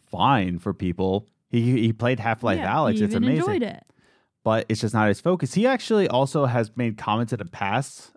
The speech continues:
Speaker 1: about V R, uh, saying that it's isolating.
Speaker 2: Mm-hmm.
Speaker 1: And he wants to bring gaming as a community, you
Speaker 2: Yeah.
Speaker 1: know, bringing people together. And V R is very, very much an isolating kind of
Speaker 2: Yeah.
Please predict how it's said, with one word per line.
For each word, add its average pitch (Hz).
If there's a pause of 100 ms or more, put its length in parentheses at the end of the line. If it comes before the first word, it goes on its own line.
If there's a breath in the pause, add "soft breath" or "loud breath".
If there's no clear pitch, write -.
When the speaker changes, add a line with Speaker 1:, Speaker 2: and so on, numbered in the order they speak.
Speaker 1:
about 120
V 135
R, 156 (760 loud breath)
uh, 104
saying 147
that 117
it's 101 (100)
isolating. 180 (1120)
Speaker 2:
Mm-hmm. 131
Speaker 1:
And 131
he 147
wants 190
to 170
bring 139
gaming 120
as 113
a 101
community, 117 (360)
you 127
Speaker 2:
Yeah. 110
Speaker 1:
know, 104
bringing 127
people 131
together. 131
And 104
V 123
R 131
is 110
very, 123 (220)
very 202
much 196
an 156 (100)
isolating 117
kind 110
of 95
Speaker 2:
Yeah. 226